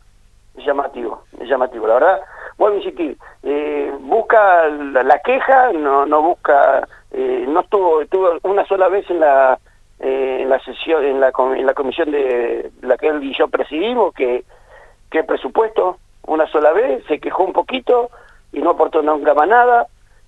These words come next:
eh, no hizo ningún tipo de gestión sobre eso, no hizo ninguna gestión sobre las realidades. Yo veo un video ayer quejándose por el tema educativo en un colegio en el cual me parece que todos los chubutenses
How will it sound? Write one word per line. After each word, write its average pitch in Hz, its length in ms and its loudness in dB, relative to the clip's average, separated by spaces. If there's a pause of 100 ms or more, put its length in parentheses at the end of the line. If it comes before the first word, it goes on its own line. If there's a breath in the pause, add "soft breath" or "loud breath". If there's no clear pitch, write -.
eh, 123 420 -2
no 170 260 0
hizo 190 240 -2
ningún 156 300 -4
tipo 156 220 -2
de 139 80 -2
gestión 156 320 -6
sobre 139 360 -2
eso, 196 300 0 (120 loud breath)
no - 260 -2
hizo 185 240 -4
ninguna 170 440 -2
gestión 147 340 -8
sobre 131 340 -2 (420 loud breath)
las 110 160 2
realidades. 175 600 2
Yo 196 120 0
veo 185 200 0
un 165 80 -4
video 165 340 -2
ayer 196 500 0 (220 loud breath)
quejándose 170 560 -2
por 156 160 -2
el 135 100 -12
tema 156 380 0 (140)
educativo 139 640 -2
en 156 60 -2
un 156 180 -4
colegio 208 480 -2
en 135 140 -2
el 127 80 -10
cual 208 340 2 (320)
me 139 140 -4
parece 175 340 0
que 151 100 -6
todos 480 400 0
los - 160 -2
chubutenses 156 600 -4